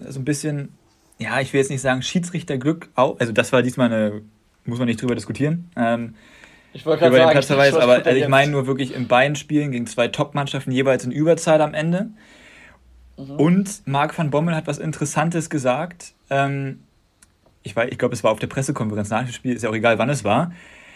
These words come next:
Speaker 1: Ähm, er fordert von den Schiedsrichtern deutlich mehr Fingerspitzengefühl und er hat gesagt, dass, ne,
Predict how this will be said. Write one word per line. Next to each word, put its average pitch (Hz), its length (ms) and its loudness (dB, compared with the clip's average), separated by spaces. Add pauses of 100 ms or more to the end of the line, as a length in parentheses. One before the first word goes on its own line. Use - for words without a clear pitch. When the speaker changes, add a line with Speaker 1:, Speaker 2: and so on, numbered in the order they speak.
(240)
Speaker 1:
Ähm, 123 440 2
er 123 180 4
fordert 151 400 0
von 151 240 -6
den 135 320 -6
Schiedsrichtern 143 520 -4
deutlich 151 360 2
mehr 131 140 -6
Fingerspitzengefühl 120 800 -6
und 110 100 -6
er 113 80 -4
hat - 180 -4
gesagt, 117 500 -2 (420)
dass, 101 180 -12 (240)
ne, 143 300 -2